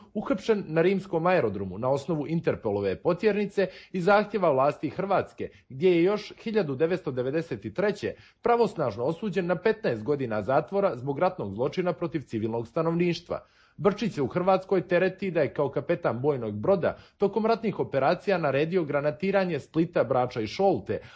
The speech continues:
a i dalje se nalazi u zatvoru u Italiji, koja razmatra hrvatski zahtjev za izručenje.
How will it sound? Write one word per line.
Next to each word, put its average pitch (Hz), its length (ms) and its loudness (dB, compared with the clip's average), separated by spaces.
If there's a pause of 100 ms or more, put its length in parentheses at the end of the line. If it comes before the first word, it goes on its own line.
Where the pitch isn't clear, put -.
a 160 80 4
i 190 60 6
dalje 233 280 2
se - 160 -6
nalazi 165 360 0
u 175 40 -2
zatvoru 139 440 -2
u 147 60 0
Italiji, 139 520 0
koja 139 280 2
razmatra 185 560 0
hrvatski 190 520 0
zahtjev 101 360 -4
za 147 120 -2
izručenje. 151 640 -2